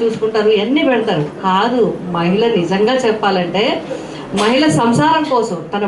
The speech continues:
బిడ్డల కోసం, తన కుటుంబం కోసం త్యాగం చేస్తుంది,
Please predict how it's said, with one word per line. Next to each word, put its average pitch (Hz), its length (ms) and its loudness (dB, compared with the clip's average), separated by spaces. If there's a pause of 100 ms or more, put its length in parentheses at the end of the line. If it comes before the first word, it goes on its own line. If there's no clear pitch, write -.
బిడ్డల 269 280 2 (100)
కోసం, 196 220 -2 (180)
తన 190 840 0
కుటుంబం 311 480 4
కోసం 233 260 0 (260)
త్యాగం 214 460 0
చేస్తుంది, 190 380 -2